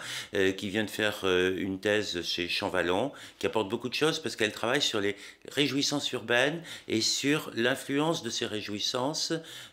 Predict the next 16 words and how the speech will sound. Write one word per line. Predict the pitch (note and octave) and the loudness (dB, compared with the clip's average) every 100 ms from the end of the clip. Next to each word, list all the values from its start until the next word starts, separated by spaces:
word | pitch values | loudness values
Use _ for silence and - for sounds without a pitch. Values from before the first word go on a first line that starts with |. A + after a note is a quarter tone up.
| - | -2
euh, | G2+ G2+ F#2 F#2 | 0 0 -2 -2
dans, | B2+ C3+ D3 D#3 B2+ - - | 2 4 4 2 0 -4 -2
euh, | G#2+ G#2+ G#2+ G#2+ G#2+ G#2+ G#2+ A2 | 2 4 4 6 6 6 4 4
l'évolution | A2 A2 A#2 A#2 C#3 | 2 0 0 0 0
politique. | C3 A2 G#2 F#2+ - - - - | 0 0 -2 -6 -8 -12 -12 -6
Euh, | F2+ | -6
comment | F2 A2+ A2 A#2 C3+ | -2 0 2 4 4
la | D3 | 4
monarchie | A#2 A2+ G#2 - - C3+ D#3 | 2 0 -2 0 0 2 2
utilise | C3 - A2 B2 | 0 -2 -2 0
ces | - | 0
réjouissances, | A2+ G#2+ F#2+ G2 - B2+ C#3 D3 - - - - | 0 -2 -2 -4 0 2 2 0 -6 -12 -12 -2
euh, | G2 F#2+ | 2 2
pour | F#2+ G2 - | 0 -6 -2
faire, | B2 C3+ C3 | 0 0 0
euh, | G#2 G2 | 2 4